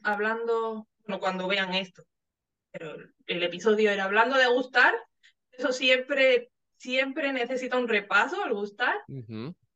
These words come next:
Speaker 1: Y el anterior, pues, fue también el de dar, pero no sabía dar vergüenza, salen otras cosas. Así que, nada.
Speaker 2: Bueno, complementamos con lo de hoy.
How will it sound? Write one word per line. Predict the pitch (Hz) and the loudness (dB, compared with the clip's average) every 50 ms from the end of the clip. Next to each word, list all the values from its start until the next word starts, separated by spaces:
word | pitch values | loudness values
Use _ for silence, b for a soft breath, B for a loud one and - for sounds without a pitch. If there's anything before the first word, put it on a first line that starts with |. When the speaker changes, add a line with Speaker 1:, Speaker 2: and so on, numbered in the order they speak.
| _ _ _ _ _ _ | _ _ _ _ _ _
Speaker 1:
Y | _ 277 285 277 | _ -2 2 2
el | 277 277 | 4 6
anterior, | 269 269 277 269 277 269 262 254 269 285 302 330 349 349 - | 6 4 4 2 0 0 0 2 2 2 4 4 4 2 0
pues, | 294 254 240 - | -4 -6 -6 -8
fue | - - 277 277 285 285 | -6 -4 0 0 2 0
también | 285 285 285 302 311 302 277 | 0 -4 -4 -4 -6 -4 -4
el | 247 233 214 - _ | -4 -4 -4 -6 _
de | - 208 202 170 165 220 | -6 -4 -4 -4 -6 -8
dar, | 226 185 220 233 277 370 381 - - _ _ _ _ _ _ _ _ _ _ _ _ | 0 2 4 4 4 2 0 -4 -14 _ _ _ _ _ _ _ _ _ _ _ _
pero | - 226 233 | -2 0 0
no | 226 233 240 240 | 2 2 0 2
sabía | 285 269 262 262 247 | 2 2 4 4 4
dar | 247 240 233 220 208 | 4 4 4 4 2
vergüenza, | 208 220 214 226 - 381 415 381 - - 180 175 | 0 0 0 -2 -2 -4 -6 -8 -8 -12 -12 -12
salen | 175 196 196 202 214 208 | -8 -8 -8 -6 -6 -6
otras | 208 196 175 185 180 - _ _ | -6 -8 -8 -10 -12 -16 _ _
cosas. | 285 - 180 165 - _ _ _ _ _ | -20 -18 -18 -20 -20 _ _ _ _ _
Así | - 185 - - 190 190 | -16 -14 -14 -14 -18 -18
que, | - - - 185 _ _ _ _ _ - - | -20 -20 -20 -20 _ _ _ _ _ -14 -12
nada. | 208 226 302 302 - _ | -10 -8 -8 -10 -12 _
Speaker 2:
Bueno, | - 113 107 107 - | -12 -10 -10 -10 -8
complementamos | - 113 110 120 117 117 113 - 120 123 127 - | -10 -8 -6 -6 -4 -4 -6 -6 -6 -8 -8 -8
con | _ 123 123 | _ -6 -6
lo | 117 113 | -4 -4
de | 110 107 104 | -2 -2 -2
hoy. | 104 101 101 | -2 -4 -6